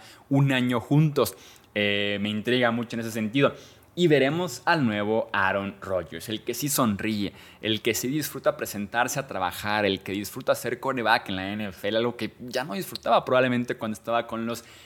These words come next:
Green Bay Packers. Ed Oliver y Leonard Floyd deben hacerse presentes con esa línea ofensiva de muchas dudas de los Jets, porque no va a estar Von Miller. No va a estar Von Miller en ese sentido, entonces deben de estarse presentes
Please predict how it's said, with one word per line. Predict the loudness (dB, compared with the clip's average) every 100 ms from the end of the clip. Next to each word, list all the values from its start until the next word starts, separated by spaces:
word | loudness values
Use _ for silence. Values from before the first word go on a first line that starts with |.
| -4
Green | 4 4 6
Bay | 4
Packers. | 4 2 2 -6 -8 -16 -20 _ 4
Ed | 4 4
Oliver | 4 6 6 4 2 -2 -4
y | 0 2
Leonard | 2 0 -2
Floyd | -6 2 4 4 2 -8
deben | -4 -2 -2 -4 -8
hacerse | -10 -8 0 0 0 -6
presentes | -8 -8 -4 -2 -2 -2 -4 -6 -16 -20 _
con | 0 2
esa | 0 2
línea | 2 0
ofensiva | -2 -4 -6 -4 0 2 2
de | -2 -6
muchas | 0 0 2 0 2
dudas | 2 2 2
de |
los | -2 -2 0
Jets, | 0 0 -8 -18 -20 _ _ _
porque | -4 0 2
no |
va | 2
a |
estar | 4 0
Von | 2 2
Miller. | 2 2 0 -2 -10 _ _ _
No | 0
va | 0
a |
estar | 2 2 2
Von | 2 -2
Miller | -2 -2 -4
en | -6
ese | -8
sentido, | -8 -8 -2 0 0
entonces | 0 -2 0 -2 0
deben | -2 0
de |
estarse | -2 -4 -6
presentes | -6 -4 -2 0 -2